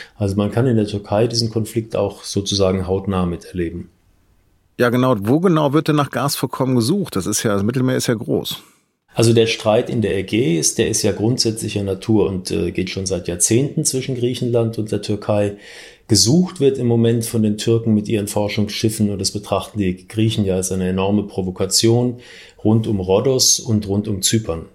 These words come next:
Speaker 2: Gibt es da ein richtig oder falsch oder ein, äh, die haben Recht und die anderen haben Recht, oder wie ist es?
Speaker 1: Also es gibt kein eindeutiges richtig, aber falsch, aber es gibt, äh, juristische Anhaltspunkte. Die Frage, wie weit der Festlandsockel eines Staates reicht ins Meer,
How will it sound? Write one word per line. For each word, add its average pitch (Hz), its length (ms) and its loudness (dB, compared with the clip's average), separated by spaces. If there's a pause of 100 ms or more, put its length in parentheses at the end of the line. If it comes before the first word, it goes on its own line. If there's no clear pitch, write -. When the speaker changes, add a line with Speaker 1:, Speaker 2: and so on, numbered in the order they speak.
(640)
Speaker 2:
Gibt - 160 -2
es - 80 -2
da 107 120 2
ein 98 100 0
richtig 127 380 0
oder 113 180 4
falsch 147 520 2
oder 107 280 2
ein, 101 360 2
äh, 98 200 0 (100)
die 113 180 0
haben 117 200 0
Recht 117 260 0
und 107 140 -2
die 107 60 0
anderen 135 280 2
haben 135 140 2
Recht, 143 300 -2
oder 117 320 0 (180)
wie 107 100 -4
ist - 220 -6
es? - 180 -8 (640)
Speaker 1:
Also 139 200 4
es 151 100 4
gibt 185 220 2
kein 147 220 -2
eindeutiges 135 680 2
richtig, 139 340 -2
aber 120 160 2
falsch, 143 380 2
aber 117 100 0
es 113 140 2
gibt, - 320 -6
äh, 110 160 -2
juristische 104 600 0
Anhaltspunkte. 170 960 0 (800)
Die 104 160 4
Frage, 113 460 2
wie 110 100 2
weit 101 240 0
der 95 80 0
Festlandsockel 117 960 0
eines 98 320 0
Staates 101 560 0
reicht 123 380 -2
ins 135 220 -2
Meer, 131 360 0